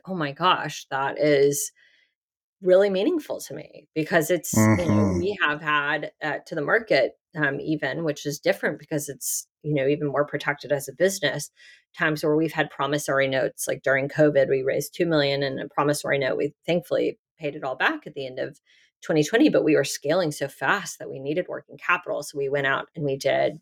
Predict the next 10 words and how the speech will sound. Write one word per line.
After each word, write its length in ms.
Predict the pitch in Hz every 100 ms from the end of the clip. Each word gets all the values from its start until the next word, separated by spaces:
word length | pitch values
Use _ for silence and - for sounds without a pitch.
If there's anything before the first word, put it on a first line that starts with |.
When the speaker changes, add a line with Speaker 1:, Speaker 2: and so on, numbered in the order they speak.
| _
Speaker 1:
promissory 460 | 220 302 - 127
notes. 400 | 107 - - - -
And 380 | 160 151 151 151 _ - - _ _ _ _ 190
the 80 | -
pressure 400 | - 233 - 165
of 140 | 156
having 320 | 160 160 160
debt 320 | 147 156 190 -
is 200 | 180 170
real. 400 | 202 262 -